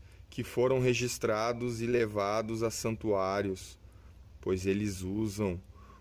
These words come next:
os outros sentidos e a boa memória para andar pelos espaços,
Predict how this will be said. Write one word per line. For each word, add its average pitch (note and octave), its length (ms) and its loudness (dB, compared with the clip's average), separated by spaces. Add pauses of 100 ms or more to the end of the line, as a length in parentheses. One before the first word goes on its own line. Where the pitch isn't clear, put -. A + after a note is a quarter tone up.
(120)
os B2+ 280 -2
outros C#3+ 340 6
sentidos C3+ 960 -2 (400)
e B2+ 140 2
a C3 80 4
boa A#2+ 360 4
memória A#2+ 800 2 (220)
para A#2+ 220 2
andar A2+ 400 2
pelos A#2 320 -2
espaços, G#2+ 1000 -4